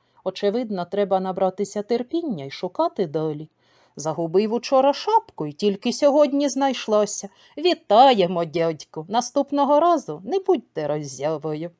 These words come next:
Вживається це слово у значенні виявлятися, з'являтися. Минулих вихідних знайшлося багато охочих поїхати на екскурсію.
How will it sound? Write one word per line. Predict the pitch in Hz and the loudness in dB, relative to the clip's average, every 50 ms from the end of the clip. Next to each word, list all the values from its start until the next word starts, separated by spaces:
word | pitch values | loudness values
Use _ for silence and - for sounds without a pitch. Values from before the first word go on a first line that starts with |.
| _ _ _ _ _ _ - - _ _ _ | _ _ _ _ _ _ -20 -20 _ _ _
Вживається | - 202 247 269 320 339 269 190 175 - - - 175 | -6 -4 -2 2 2 4 4 2 0 -2 -4 -4 -4
це | 175 - 190 202 | -2 -2 -4 -4
слово | - - 285 330 339 254 170 | -4 -4 -4 -4 -2 -2 -2
у | 160 170 | -2 -4
значенні | 160 170 208 240 247 - - 220 208 196 196 202 202 | -4 -4 -6 -6 -6 -6 -6 -6 -4 -4 -4 -4 -4
виявлятися, | 254 311 302 277 208 147 147 147 147 156 - _ - 151 - - 160 156 | -4 -4 -4 -4 -4 -4 -6 -8 -8 -8 -10 _ -12 -12 -10 -10 -10 -12
з'являтися. | 156 165 196 277 302 262 180 151 151 147 - _ - 117 - - - 151 156 _ _ _ _ - - - _ - | -8 -2 0 2 2 2 0 -4 -4 -6 -10 _ -14 -12 -12 -12 -12 -14 -18 _ _ _ _ -20 -20 -20 _ -4
Минулих | 196 208 220 214 208 190 175 175 170 - | -2 0 2 2 2 2 0 -2 -4 -4
вихідних | 180 190 196 - 254 254 240 262 320 392 392 - | -4 -4 -4 -4 -6 -6 -4 -2 0 -2 -2 -2
знайшлося | 220 - - 202 220 233 - - - 226 208 196 - - 170 | -6 -6 -2 0 0 -2 -2 -2 0 0 0 0 0 -4 -4
багато | 156 151 160 170 254 381 453 453 - 247 214 185 | -2 0 0 2 4 2 2 2 2 2 2 2
охочих | 175 - - 160 156 151 - - - 160 - | 0 -2 -6 -8 -8 -8 -8 -10 -12 -12 -12
поїхати | - - 151 143 143 202 240 - - - - - 202 180 | -10 -10 -8 -6 -6 -6 -6 -4 -4 -6 -4 -4 -4 -4
на | 151 143 165 196 | -4 -4 -6 -6
екскурсію. | 208 208 - - - - 156 151 151 151 - - - - 143 139 147 | -8 -8 -12 -18 -18 -14 -14 -12 -12 -12 -14 -14 -14 -14 -16 -16 -18